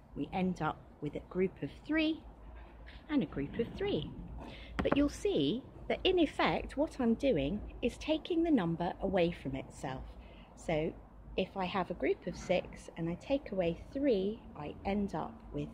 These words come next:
three. Can you see that? So that's another relationship between the two different figures. Or another way to write that down might be to do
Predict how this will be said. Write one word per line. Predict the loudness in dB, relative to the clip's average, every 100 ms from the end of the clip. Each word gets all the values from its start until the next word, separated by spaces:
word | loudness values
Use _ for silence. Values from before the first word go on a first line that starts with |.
| -12 -4
three. | -2 -2 -8 -10 -10 -10 -12 -12 -12 -12 -12 -12 -6 -6 -4 -10 -12 -12 -14 -14 -16 -18 -16 -14 0
Can | 0
you |
see | 0 -2 -2
that? | -4 -6 -10 -14 -14 -14 -14 -16 -8
So | -2
that's | 0 0 2
another | 4 6 6
relationship | 4 6 4 2 0 2 0 0 -6
between | -4 0 2 2
the |
two | 0 0 0
different | 0 -2 0 -2 0
figures. | -2 -2 -4 -10 -12 -14 -16 -6 6
Or | 8 10 8 4 4
another | 4 6 4
way | 2 2 0
to | -2
write | -2 -2 -2
that | -2 -2 -4
down | -2 2 2 2 0 -12 -18 -18 2
might | 4 4 2
be | 0 0 -2 -8 -4
to | -4
do | 0 0 0 -2